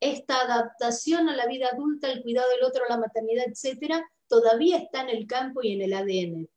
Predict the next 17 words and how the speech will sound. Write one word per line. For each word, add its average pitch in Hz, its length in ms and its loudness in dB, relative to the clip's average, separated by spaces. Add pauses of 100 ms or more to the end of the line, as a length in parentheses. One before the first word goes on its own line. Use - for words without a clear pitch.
(600)
Y 285 80 -4
entonces 349 600 0
a 262 80 -2
las 247 140 -2
mujeres, 262 500 -4
cuando 277 420 -6
crecemos, 240 720 -6 (340)
nos 240 320 -4
cuesta 349 340 -4
un 240 140 -6
poco 285 300 -4
más - 460 -8 (300)
jugar 233 400 2
que 262 80 -2
a 220 60 2
los 202 140 -2
varones. 160 600 -8